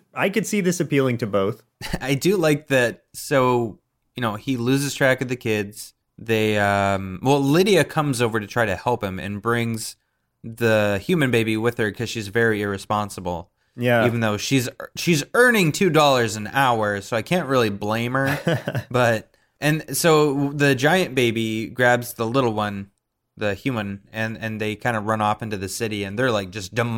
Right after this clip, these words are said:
Speaker 2: demolishing stuff. And I like that the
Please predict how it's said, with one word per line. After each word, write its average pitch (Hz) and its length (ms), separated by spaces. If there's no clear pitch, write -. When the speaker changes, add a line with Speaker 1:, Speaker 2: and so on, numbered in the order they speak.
Speaker 2:
demolishing 123 640
stuff. 107 520
And 151 140
I 151 60
like 170 320
that 160 320
the 135 520